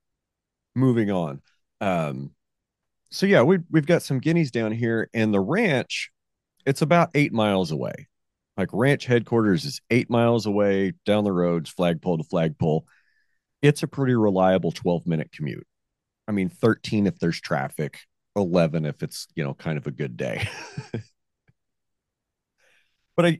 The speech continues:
I get in the mode. I get there. It's like, "Okay, I'm here. Take care of cows, check these, check these, do this, do this, do this, do this." And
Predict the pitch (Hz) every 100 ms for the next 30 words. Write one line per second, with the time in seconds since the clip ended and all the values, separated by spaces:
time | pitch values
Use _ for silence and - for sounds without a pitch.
0 | - 135 190 - 127 165 175 107 92 139
1 | - 117 117 107 - 104 90 - 120 87
2 | 73 - _ - 87 101 147 156 156 156
3 | 151 _ _ _ _ _ _ - 143 127
4 | 151 131 - 120 110 107 107 - 123 117
5 | 107 104 95 - 104 95 95 90 - 95
6 | 90 85 - 90 87 - 82 78 76 -
7 | 76 95 139 92 - _ _ _ _ _
8 | 107 98 98 90 90